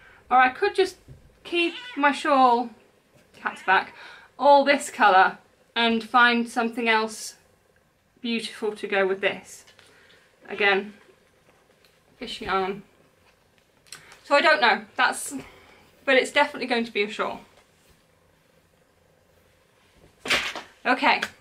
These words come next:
who next? Now, I got to meet the yarn badger, which you'll see on my, um, blog. She's another Liz, and she's absolutely lovely. Um, I had bought some of her yarn from the Wool Monty,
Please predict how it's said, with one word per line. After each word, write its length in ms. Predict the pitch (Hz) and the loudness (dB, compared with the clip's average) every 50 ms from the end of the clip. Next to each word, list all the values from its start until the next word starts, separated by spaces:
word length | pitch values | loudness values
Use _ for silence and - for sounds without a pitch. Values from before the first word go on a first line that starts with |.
| _ _ _ _ - | _ _ _ _ -4
who 100 | - 294 | 0 2
next? 460 | 294 277 208 - - - - - - - - | 2 2 2 0 -2 -8 -20 -20 -20 -10 -4
Now, 380 | 262 269 262 240 233 - - - | 0 2 2 4 2 2 0 2
I 420 | - 277 302 330 339 339 349 311 - | 4 6 6 6 6 4 2 0 0
got 260 | - 302 277 - - - | 0 0 0 0 -4 -10
to 180 | - 285 285 262 | -8 -4 -4 -2
meet 680 | 254 254 262 277 311 330 - - - - - - - - - - _ _ _ - | -2 0 0 -2 -2 -4 -6 -10 -14 -16 -16 -16 -16 -16 -20 -20 _ _ _ -8
the 100 | 254 240 | -6 -4
yarn 480 | 240 233 240 254 254 262 262 262 254 | -2 0 2 4 6 6 6 4 2
badger, 460 | 240 226 214 208 214 202 - - 202 - - - - | 2 2 2 0 -2 -6 -6 -6 -8 -10 -14 -18 -12
which 240 | - 220 214 - - | -10 -10 -10 -6 -6
you'll 140 | 233 233 220 | -6 -6 -6
see 200 | - 262 254 247 | -4 -4 0 2
on 160 | 240 240 240 | 2 2 2
my, 360 | 233 220 220 214 208 202 - | 4 4 4 4 4 0 -2
um, 560 | - 220 220 214 208 208 202 196 214 214 - - _ _ - | -4 -4 -2 -2 0 -2 -2 -4 -6 -10 -14 -18 _ _ -6
blog. 260 | 240 208 180 185 - | -2 -2 -2 -2 -2
She's 180 | - 247 226 247 | -6 -6 -4 -2
another 280 | 269 311 311 294 302 | 0 0 0 0 0
Liz, 300 | 254 202 190 185 196 196 | 0 0 2 0 0 -2
and 100 | 247 214 | -8 -12
she's 140 | - 226 214 | -10 -4 0
absolutely 520 | 254 262 254 262 - - 254 233 196 214 | 0 0 0 -2 -6 -6 -6 -4 -2 0
lovely. 480 | 208 190 185 185 - 180 180 202 214 208 - - - - - - - _ - | 2 2 0 0 -2 -4 -4 -4 -6 -8 -16 -20 -20 -20 -20 -20 -14 _ -2
Um, 360 | 214 226 226 226 226 226 - | 2 2 4 4 2 2 2
I 140 | - 226 254 | 2 2 2
had 260 | 269 233 262 247 - - - | 4 2 0 -2 -4 -8 -4
bought 280 | 277 294 339 - - | -2 0 0 0 -2
some 160 | - 339 302 | -4 -6 -6
of 100 | 302 277 - | -6 -6 -4
her 100 | 285 269 | -4 -4
yarn 500 | 254 254 254 247 240 233 226 226 226 226 | 0 4 4 6 6 6 4 2 -2 -8
from 220 | - - 240 240 | -8 -6 -4 -2
the 100 | 233 226 | -2 -2
Wool 280 | 220 214 214 240 240 220 | -4 -6 -6 -6 -4 -2
Monty, 640 | 226 220 220 220 214 - 220 - - - - - | -2 -2 -2 -4 -6 -4 -6 -6 -6 -6 -8 -10